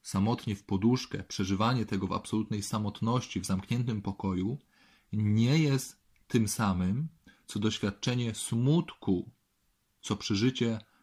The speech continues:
płaczu, przeżycie straty, przeżycie żałoby w kontakcie z terapeutą, w kontakcie z drugim człowiekiem, który potrafi ten płacz i ten smutek przyjąć z całkowicie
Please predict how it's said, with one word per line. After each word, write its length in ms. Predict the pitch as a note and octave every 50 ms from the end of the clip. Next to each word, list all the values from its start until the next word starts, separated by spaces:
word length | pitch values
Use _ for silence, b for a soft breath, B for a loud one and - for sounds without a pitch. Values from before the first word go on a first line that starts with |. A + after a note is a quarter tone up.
| b b _
płaczu, 580 | - - A2 A#2 B2+ C3+ D3 C#3+ - - - D#2+
przeżycie 500 | - - - F2+ F#2 G2 G2 - A2 G2+
straty, 580 | - - - - G#2+ A#2 C3 C3 - - G#2
przeżycie 460 | - - - G#2 A2 G#2+ - - G#2 F#2
żałoby 760 | F2+ G#2 G2+ G2+ G#2+ A2 A#2 A2+ G#2 F2 F2+ F2 G#2+ D3+ E3 - _ b b b b b b b b b b b
w 140 | _ - -
kontakcie 840 | - - A2 G#2+ G2+ - C3+ C3+ D#3 D#3 - - - A#2 A2 G#2+ A2 -
z 120 | - - -
terapeutą, 680 | - A2 G#2+ G2+ - - B2 B2 A#2 A2+ - F#2+ -
w 80 | - -
kontakcie 480 | - F#2+ F#2+ - B2 C3 - - A2+
z 80 | G2 G2
drugim 380 | G2 A#2 C#3+ D3 D3+ D3+ C3+ A#2+
człowiekiem, 800 | - - B2+ A2+ G2+ G2+ F2+ E2+ - - F#2+ G2+ A#2 C#3+ D#3 b b b b b b b _
który 260 | - - - A#2+ A#2
potrafi 800 | - - G#2 G#2 - A#2 B2 C3+ D#3 - - G#2 F#2+ - - - _ _ _ _ _ _
ten 220 | - G#2+ G2 F#2+ F#2+
płacz 560 | - - - A#2+ B2+ C3+ C#3 - - - - -
i 80 | G#2+
ten 140 | - A2 G2
smutek 600 | - - - G#2+ A2+ A2+ - A2+ A2 G#2+ - - _ _ _ _ _ _ _ _
przyjąć 600 | - - - - C3 B2+ B2+ B2 A#2+ A#2 A#2 - -
z 120 | - -
całkowicie 760 | - - A#2+ A#2 A2+ - - G2 G#2+ G2+ - A2 G#2+ G#2 G2+